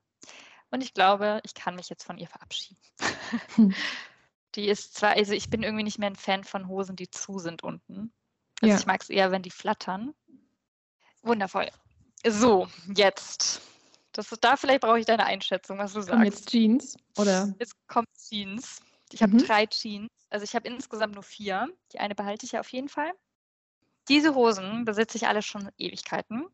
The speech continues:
Speaker 1: Das ist zweimal dieselbe Hose, nur in einer anderen Farbe, weil die mir damals gut gefallen hat. Und das sind Skinny Jeans. <laughs> Also das ist eine hier in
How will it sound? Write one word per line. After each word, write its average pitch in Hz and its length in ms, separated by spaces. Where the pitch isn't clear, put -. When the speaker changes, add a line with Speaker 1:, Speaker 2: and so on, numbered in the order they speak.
Speaker 1:
Das 196 160
ist 190 240
zweimal 202 380
dieselbe 196 480
Hose, 202 320
nur 202 140
in 190 60
einer - 100
anderen 185 220
Farbe, 185 760
weil 202 140
die 202 80
mir 196 100
damals 190 320
gut - 140
gefallen 202 500
hat. - 320
Und 226 160
das 226 140
sind 233 220
Skinny 311 460
Jeans. 214 460
<laughs> - 580
Also 220 160
das 233 200
ist 226 180
eine 240 300
hier 240 280
in 208 320